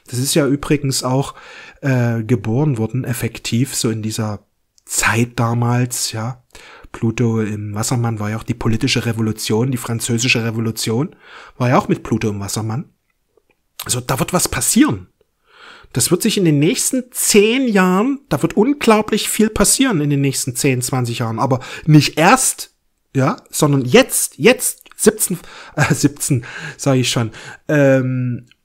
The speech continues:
zweitausendvierundzwanzig, fünfundzwanzig, sechsundzwanzig, siebenundzwanzig, das sind ganz heiße Jahre, weil wir haben hier, hab ich ja schon im anderen Video erklärt,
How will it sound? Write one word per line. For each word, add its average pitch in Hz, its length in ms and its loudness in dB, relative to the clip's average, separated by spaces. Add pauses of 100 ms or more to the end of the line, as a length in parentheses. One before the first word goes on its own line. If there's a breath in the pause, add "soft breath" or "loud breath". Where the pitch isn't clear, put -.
(260)
zweitausendvierundzwanzig, 190 1400 2
fünfundzwanzig, 190 760 2
sechsundzwanzig, 190 720 0
siebenundzwanzig, 202 500 2
das 151 120 2
sind 156 180 0
ganz 269 400 2
heiße 226 320 2
Jahre, 170 560 2 (560 loud breath)
weil 139 160 4
wir 143 160 6
haben 190 340 2
hier, 196 380 4 (300 loud breath)
hab - 120 -2
ich 160 120 2
ja 160 40 0
schon 151 220 2
im 139 180 2
anderen 185 300 0
Video 185 200 2
erklärt, 147 600 0